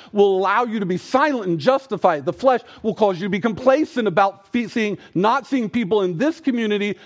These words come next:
saved. We exist in Traveler's Rest. There's a community here that needs to be reached. We need to plan intentionally how we're gonna reach this community with Christ.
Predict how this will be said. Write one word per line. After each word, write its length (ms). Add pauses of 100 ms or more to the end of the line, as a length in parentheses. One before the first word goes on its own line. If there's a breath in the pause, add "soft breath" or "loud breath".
saved. 680 (600)
We 260
exist 380
in 120
Traveler's 520
Rest. 560 (600)
There's 160
a 60
community 540
here 200
that 100
needs 320
to 60
be 160
reached. 480 (480 soft breath)
We 340
need 240
to 80
plan 560
intentionally 800
how 380
we're 180
gonna 140
reach 240
this 140
community 340
with 160
Christ. 560